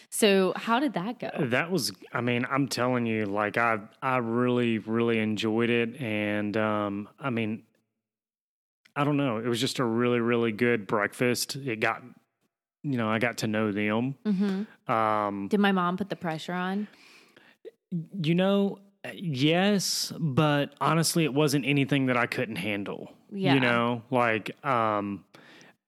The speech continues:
Speaker 2: I, I think she also deep down, like, really showed that she was just there, number one, for you.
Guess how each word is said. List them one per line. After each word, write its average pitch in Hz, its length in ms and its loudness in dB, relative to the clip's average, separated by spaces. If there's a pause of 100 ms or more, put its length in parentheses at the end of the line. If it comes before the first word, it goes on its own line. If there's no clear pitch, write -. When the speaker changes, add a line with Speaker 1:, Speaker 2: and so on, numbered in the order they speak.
(120)
Speaker 2:
I, 139 140 -4
I 131 160 0
think 156 340 0
she 135 600 2 (100)
also 120 760 0 (840)
deep 127 340 -2
down, 117 360 2
like, 104 280 -2
really 113 280 2
showed 110 340 -2
that 110 140 -6
she 110 600 -2
was 120 220 -2
just 113 300 -4
there, 110 480 0
number 113 300 -2
one, 110 300 -2
for 113 200 -2
you. 107 440 -2